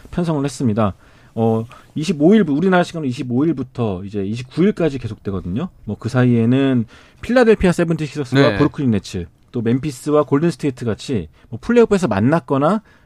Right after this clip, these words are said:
Speaker 1: 혹은 좀 스토리가 흥미로웠던
Speaker 2: 네.
Speaker 1: 팀들이 경기가 붙-, 맞붙어 있습니다.
Speaker 2: 그렇군요. 뭐, 또 이 중에서 두 분이 좀 주목하는 경기,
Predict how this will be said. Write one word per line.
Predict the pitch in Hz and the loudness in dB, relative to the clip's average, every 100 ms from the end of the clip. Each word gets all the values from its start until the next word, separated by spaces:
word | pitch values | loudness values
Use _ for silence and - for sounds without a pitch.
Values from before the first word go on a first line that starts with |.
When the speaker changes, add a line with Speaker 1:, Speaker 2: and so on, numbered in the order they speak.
| _ - | _ -6
Speaker 1:
혹은 | 170 160 | -4 -4
좀 | 156 147 135 | -4 -4 -4
스토리가 | 127 - 226 180 | -6 -2 0 2
흥미로웠던 | 165 240 208 139 127 | 2 4 6 4 4
Speaker 2:
네. | 147 139 | 4 6
Speaker 1:
팀들이 | 123 107 90 | 4 2 0
경기가 | 110 113 107 | -2 -2 -4
붙-, | - - - 117 | -6 -14 -18 -8
맞붙어 | 110 123 113 | -8 -6 -12
있습니다. | 90 92 85 82 - _ | -12 -12 -14 -16 -18 _
Speaker 2:
그렇군요. | 113 104 - 98 90 160 - - - | -8 -8 -6 -6 -4 -6 -12 -20 -12
뭐, | - 156 170 | 2 4 4
또 | 202 139 _ - | 0 -4 _ -12
이 | 160 | -6
중에서 | 240 254 233 240 | -2 0 2 0
두 | - 170 | 0 -4
분이 | 208 262 254 247 | 0 2 4 2
좀 | 220 247 | 2 -2
주목하는 | - 185 285 - 240 240 220 | 0 6 6 4 0 2 2
경기, | 170 156 117 | 2 0 -2